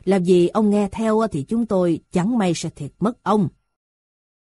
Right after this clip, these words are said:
Nếu không có những lời cuối cùng này, thì có lẽ Raphael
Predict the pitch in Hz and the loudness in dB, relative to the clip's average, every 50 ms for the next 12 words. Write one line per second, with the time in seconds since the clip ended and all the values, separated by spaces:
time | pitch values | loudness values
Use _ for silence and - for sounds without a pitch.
0 | _ _ _ _ _ _ _ _ _ _ _ _ _ _ _ - - 196 202 226 | _ _ _ _ _ _ _ _ _ _ _ _ _ _ _ -4 0 2 4 6
1 | 254 302 359 381 - 330 277 - - 359 302 240 233 226 208 185 175 160 156 - | 6 6 4 2 2 -2 -4 0 2 2 2 4 2 2 2 2 2 0 -2 -2
2 | - 233 254 311 349 349 - 170 143 139 139 147 156 143 143 131 - _ _ _ | -2 0 2 2 2 0 -2 -4 -4 -4 -6 -6 -6 -8 -8 -10 -12 _ _ _
3 | _ _ _ _ _ _ _ _ _ _ _ _ _ _ - 214 208 - 294 277 | _ _ _ _ _ _ _ _ _ _ _ _ _ _ -4 -2 0 2 2 2
4 | 196 170 208 269 247 240 214 196 - 226 214 - 190 202 202 196 185 180 | 2 2 2 0 0 -2 -4 -4 -2 -4 -6 -4 -4 -4 -2 -2 -2 -2